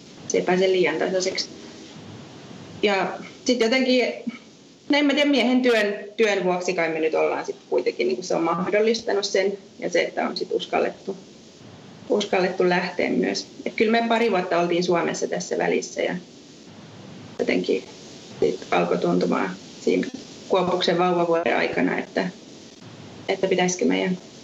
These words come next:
taas ruveta katsomaan, että jos löytyisi ulkomailta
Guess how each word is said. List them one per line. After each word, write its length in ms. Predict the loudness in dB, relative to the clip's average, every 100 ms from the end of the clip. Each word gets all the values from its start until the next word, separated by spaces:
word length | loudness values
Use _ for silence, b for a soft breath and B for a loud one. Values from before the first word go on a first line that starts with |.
| -8 -2
taas 260 | 0 2
ruveta 240 | 2 2 0
katsomaan, 540 | 0 0 0 2 2
että 120 | 2
jos 200 | 2 4
löytyisi 380 | 2 2 2 2
ulkomailta 540 | 2 2 2 2 2